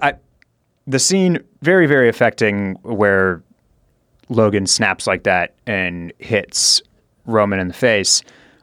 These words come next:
Um, <laughs> I felt bad because I was still chuckling and then couldn't stop laughing because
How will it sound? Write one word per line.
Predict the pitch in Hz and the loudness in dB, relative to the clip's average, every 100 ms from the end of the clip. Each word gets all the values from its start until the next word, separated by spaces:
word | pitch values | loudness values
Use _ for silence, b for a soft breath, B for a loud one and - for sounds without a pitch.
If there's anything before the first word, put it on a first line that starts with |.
| b | b
Um, | 131 123 120 127 | 0 2 2 -2
<laughs> | - 151 - - _ - _ _ _ | -2 -2 -2 -6 _ -20 _ _ _
I | 139 139 | -4 2
felt | 190 156 | 2 2
bad | 175 185 147 | 2 2 2
because | 123 147 127 123 | 0 0 0 0
I | 139 | 0
was | 131 120 | 2 2
still | - - 170 180 180 - | 0 2 2 4 2 -4
chuckling | - 190 185 139 120 113 | -2 0 0 0 -2 -2
and | 127 | 0
then | 127 113 | -2 -2
couldn't | 156 143 | -4 -4
stop | - - 120 160 165 | -6 -2 0 0 2
laughing | 190 196 208 190 | 0 0 0 0
because | 135 139 131 131 | 0 2 2 0